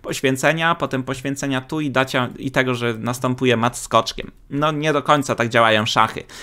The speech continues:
Wieża E cztery jest pięknym ruchem i wieża E cztery to jest jedyny ruch, który zapewnia białym dużą przewagę. I o co chodzi? Zobaczycie zaraz w partii. Dlatego też jedynym ruchem, który tutaj jest ok,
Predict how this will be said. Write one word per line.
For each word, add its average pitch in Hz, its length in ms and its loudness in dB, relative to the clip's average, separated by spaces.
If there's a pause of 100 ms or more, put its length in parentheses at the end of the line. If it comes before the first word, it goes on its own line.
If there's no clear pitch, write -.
(120)
Wieża 180 220 6
E 180 60 4
cztery 165 260 0
jest 147 200 -6
pięknym 160 440 0
ruchem 185 400 0 (240)
i 127 100 -4
wieża 180 240 2
E - 80 -4
cztery 180 280 0
to 160 100 -8
jest 151 180 -8
jedyny 151 360 0
ruch, - 340 0 (160)
który 151 220 -2
zapewnia 143 500 -2
białym 127 420 0
dużą 135 340 -2
przewagę. - 440 -4 (1040)
I 143 80 2
o 165 60 2
co 226 140 -4
chodzi? 214 420 0 (420)
Zobaczycie 143 520 -2
zaraz 110 300 0
w - 40 -20
partii. - 360 0 (880)
Dlatego 131 440 2
też - 320 -10 (360)
jedynym 202 400 2
ruchem, 180 540 -2
który 139 280 0
tutaj 131 360 0
jest 123 220 -2
ok, - 120 -6